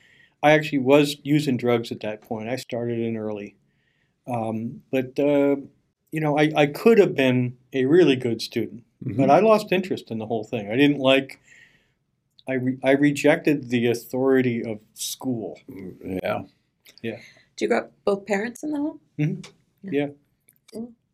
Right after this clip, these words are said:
Speaker 2: And so when was your first use and how did that happen?
Speaker 1: So I was, I was eleven. Uh, well, actually,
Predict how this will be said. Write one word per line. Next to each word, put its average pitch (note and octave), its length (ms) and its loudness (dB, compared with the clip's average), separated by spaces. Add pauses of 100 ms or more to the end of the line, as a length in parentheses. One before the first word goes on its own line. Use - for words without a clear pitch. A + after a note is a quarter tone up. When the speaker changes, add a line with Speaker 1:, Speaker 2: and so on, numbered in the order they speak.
Speaker 2:
And G#2 240 -4
so G2+ 680 2
when G2 360 -2
was A#2 220 -6
your A2+ 160 -2
first A2+ 400 -2
use C3+ 280 0
and F2 100 -6
how G2 120 0
did G2+ 140 -2
that A2 180 0
happen? F#2 400 -8 (640)
Speaker 1:
So G3 160 6
I F3+ 40 4
was, E3+ 140 6
I D3 120 4
was F3+ 160 8
eleven. C3 520 4 (680)
Uh, B2 340 0
well, G3+ 220 6
actually, G3 480 0